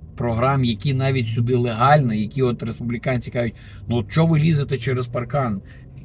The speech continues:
І, і приїжджаєте сюди легально". Так от оці легальні програми зараз призупинені.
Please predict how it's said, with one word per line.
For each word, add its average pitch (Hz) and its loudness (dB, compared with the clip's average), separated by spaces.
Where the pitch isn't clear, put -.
І, 104 -2
і 113 -10
приїжджаєте 120 0
сюди 127 -2
легально". 135 2
Так - -6
от 135 -2
оці 131 -2
легальні 151 4
програми 123 0
зараз 113 0
призупинені. 110 -4